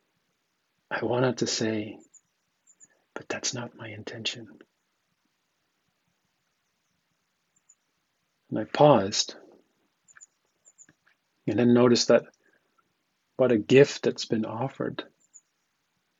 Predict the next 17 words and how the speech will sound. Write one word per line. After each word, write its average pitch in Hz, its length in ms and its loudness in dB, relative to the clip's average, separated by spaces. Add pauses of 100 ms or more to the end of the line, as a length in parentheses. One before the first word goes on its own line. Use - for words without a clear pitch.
(400)
that 113 140 0
I 107 140 -2 (100)
get 117 360 0 (560)
back 120 360 -2
from 117 200 0
people 113 340 -2
the 101 220 -2
impact 104 640 -8 (280)
of 104 140 -12
my 92 180 -10
actions, 95 600 -14 (2750)
that 120 100 0
I 117 40 4
receive 117 640 2
that 87 320 -6
honest 101 440 -6
feedback. 98 600 -6